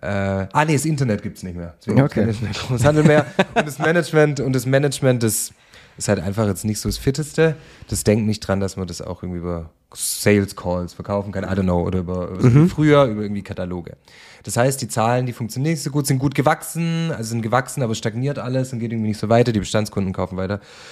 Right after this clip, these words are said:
Speaker 1: fleißig weiter Schuhe, aber das mit I P O wird auf gar keinen Fall was. Ähm, und dann kommen so Secondary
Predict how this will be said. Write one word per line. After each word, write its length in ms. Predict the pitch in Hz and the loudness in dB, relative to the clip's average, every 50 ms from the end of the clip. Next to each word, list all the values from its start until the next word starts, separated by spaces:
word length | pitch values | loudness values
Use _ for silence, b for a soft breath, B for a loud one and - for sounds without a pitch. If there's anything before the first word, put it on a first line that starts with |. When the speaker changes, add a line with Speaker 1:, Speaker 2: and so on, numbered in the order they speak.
| B B | B B
Speaker 1:
fleißig 320 | - 147 151 147 151 135 | 4 4 4 4 4 2
weiter 220 | 147 143 131 135 | 4 4 4 4
Schuhe, 240 | - - 135 135 131 | 2 2 2 4 4
aber 80 | 117 113 | 4 2
das 100 | 104 110 | 0 -2
mit 120 | 113 87 | -2 -2
I 60 | 95 | -2
P 140 | 92 - 110 | -2 -2 0
O 160 | 95 98 95 | 0 0 0
wird 100 | 104 98 | 0 -2
auf 120 | 92 85 - | -4 -4 -6
gar 120 | - 82 | -8 -12
keinen 180 | - 85 82 - | -10 -12 -12 -12
Fall 180 | - 80 78 | -12 -14 -12
was. 200 | 80 80 - - _ _ _ - B B B B B B B | -12 -14 -14 -16 _ _ _ -20 B B B B B B B
Ähm, 640 | B 101 101 107 107 110 113 113 117 117 120 107 - _ _ _ _ - - _ _ | B 2 4 6 6 6 6 4 4 0 -2 -4 -6 _ _ _ _ -20 -20 _ _
und 160 | - 117 113 | -2 0 2
dann 240 | 117 117 135 165 160 | 4 4 4 2 0
kommen 320 | - 139 139 139 139 135 | 0 2 2 2 2 0
so 100 | 123 117 | -2 -2
Secondary 720 | 110 - - 120 - - 107 95 90 87 87 87 87 85 | -2 0 0 0 0 0 -2 -2 0 0 0 -2 -2 -4